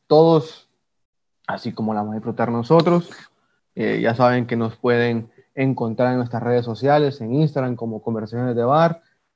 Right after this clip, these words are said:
en Twitter como Conver de Bar, y bueno, en Spotify como Conversaciones de Bar, y muy pronto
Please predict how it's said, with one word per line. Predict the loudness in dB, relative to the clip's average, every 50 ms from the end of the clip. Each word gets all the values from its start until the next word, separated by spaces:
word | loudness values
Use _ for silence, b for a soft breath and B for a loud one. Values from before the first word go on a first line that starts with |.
| _ _ -10
en | -10 -8 -2
Twitter | 2 2 4 4 2 0
como | 0 -2 -2 -2 -4 -4 0
Conver | 0 2 2 2 2 0 2 2
de | 2
Bar, | 4 4 4 4 2 2 -4 _ _ _ _ _ _ _ _ _
y | -6 -2
bueno, | -2 -2 -2 -4 -6 -12 _ _ _ _ _ _ _ -20 _ _ _ _ _ _ _
en | -12 -10 -10 -10
Spotify | -10 -4 0 2 2 2 2 0 0 0 0 -2
como | -2 -4 -4 -4 -4 -6 0
Conversaciones | 2 2 4 4 2 -2 -4 -4 -4 -4 -4 -2
de | -2 -2
Bar, | 0 0 0 0 -2 -4 -8 -12
y | -12 -8
muy | -6 -6 -8
pronto | -6 -6 -6 -4 -4 -6 -6 -6 -6 -6 -8 _